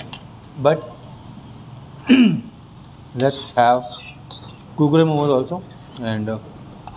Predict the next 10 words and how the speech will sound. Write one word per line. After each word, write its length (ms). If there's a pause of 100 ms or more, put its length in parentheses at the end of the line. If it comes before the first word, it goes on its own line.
(1900)
मेरा 160
favorite 300
है 60
वैसे 120
कुरकुरे। 240
मैं 220
normal 280
मोमोज़ 280
नहीं 100
खाता, 280